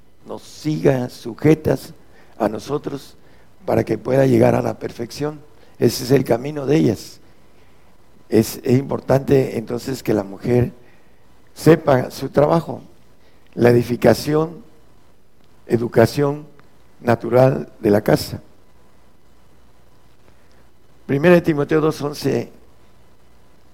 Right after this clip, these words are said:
al catorce. Por favor, ahí empieza también la Biblia a decir cosas que ahora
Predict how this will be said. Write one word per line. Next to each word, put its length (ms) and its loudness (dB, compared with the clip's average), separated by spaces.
al 140 4
catorce. 540 -4
Por 140 -14
favor, 320 -6
ahí 220 4
empieza 720 4
también 420 6
la 80 6
Biblia 500 2
a 100 2
decir 300 4
cosas 560 -2
que 140 6
ahora 560 4